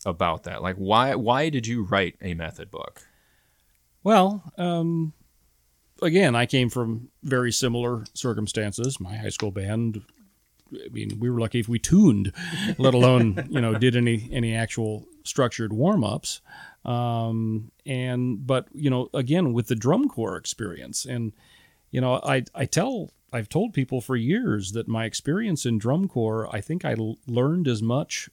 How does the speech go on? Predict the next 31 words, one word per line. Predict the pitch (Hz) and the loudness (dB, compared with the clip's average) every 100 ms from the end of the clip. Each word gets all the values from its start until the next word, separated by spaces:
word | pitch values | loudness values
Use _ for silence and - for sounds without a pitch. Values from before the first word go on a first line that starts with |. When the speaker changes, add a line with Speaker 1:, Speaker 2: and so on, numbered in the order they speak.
| - | -8
Speaker 2:
from | - 120 113 | -4 -2 0
that | 135 160 127 | -2 -2 -4
as | 113 | -6
I | 113 | -6
did | 107 117 123 | -4 -4 -4
from | - 110 101 101 | -6 -4 -4 -6
five | - 117 117 | -4 -2 0
years | 127 117 | -4 -4
of | |
college. | 120 143 185 - - - - | -8 -10 -12 -16 -18 -20 -18
Speaker 1:
Mm. | 139 - - | -20 -16 -6
Speaker 2:
And | 120 | -4
I | 202 | 0
had | 147 120 | 0 -2
a | 98 | -4
great | 90 104 120 202 | -8 -6 -2 -2
experience | 123 - 131 123 107 | -4 -6 -4 -4 -6
at | - | -10
college, | - 135 185 - - - _ _ _ - | -12 -12 -10 -14 -18 -20 _ _ _ -4
but | 120 | -2
it | |
was | 117 107 | -2 0
like | 123 120 - 147 | 0 0 -2 -6
doubling | 113 135 143 113 | 0 2 2 0
down | 107 113 175 123 117 113 | 0 0 0 -2 -6 -10
with | 104 | -10
the | 110 | -10
drum | 101 135 185 | -4 -2 -2
corps | 107 95 | -4 -8
stuff, | - - - - | -8 -12 -12 -8
because | 110 113 110 107 98 | -6 -4 -4 -4 -8